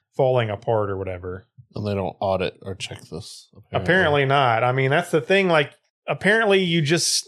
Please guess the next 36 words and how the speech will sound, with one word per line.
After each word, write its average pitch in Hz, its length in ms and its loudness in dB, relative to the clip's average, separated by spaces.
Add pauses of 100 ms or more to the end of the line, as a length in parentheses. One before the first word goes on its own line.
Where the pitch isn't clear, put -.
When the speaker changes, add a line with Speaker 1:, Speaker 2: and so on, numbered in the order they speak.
Speaker 1:
say, 160 540 0
like, 139 220 0
you 143 60 -4
just 139 220 -2
fill 160 160 4
out 151 100 4
a - 20 2
bunch 147 200 -2
of - 60 -18
paperwork 143 420 2
and 123 80 -4
be 127 40 4
like, 123 160 2
"Yeah, 175 140 4
the 147 100 0
boat's 151 320 -2
out 139 380 2
in 127 220 0
sea. 131 360 0
We 120 140 0
can't 131 300 -2
look 123 240 -2
into 120 300 0
it 117 120 -2
now." 113 480 0 (340)
Plus, 160 220 0
it's - 300 -4
eighteen 151 440 0
seventies 131 680 0
or 120 100 2
sixties, 131 500 -2
and 120 160 0
there's 113 180 0
just 131 240 -2
no 139 120 0
paperwork. 120 680 -4